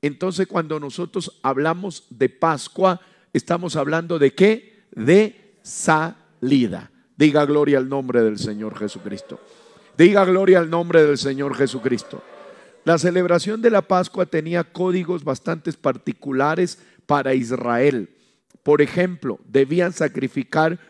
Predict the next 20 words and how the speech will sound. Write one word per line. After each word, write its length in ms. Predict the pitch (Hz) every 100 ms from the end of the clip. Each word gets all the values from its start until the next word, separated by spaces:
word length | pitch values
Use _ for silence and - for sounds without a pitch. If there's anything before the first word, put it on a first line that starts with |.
| _ -
un 280 | 156 190 180
cordero. 680 | - 160 135 160 147 113 - _ _ _
Si 220 | - 151
la 160 | 147 147
familia 520 | 147 139 180 196 190
no 160 | 185
era 200 | 185 175
tan 420 | 170 - 165 175 170
numerosa, 720 | 165 160 151 135 - 156 - _ _
debían 480 | 139 135 135 160 156
unirse 460 | 143 147 147 - 139
a 20 |
otra 280 | 135 127 123
familia. 680 | 131 127 160 147 117 - _ _ _ _ _ _ _ -
Ese 540 | 180 190 - 196 -
cordero 720 | 170 147 135 180 165 147 156 - _ -
debía 420 | 147 147 180 175
tener 420 | - 151 156 165
características 1200 | 165 139 139 _ - 139 185 - - 175 160 147
particulares. 1160 | _ - 139 131 - - 147 151 160 156 - -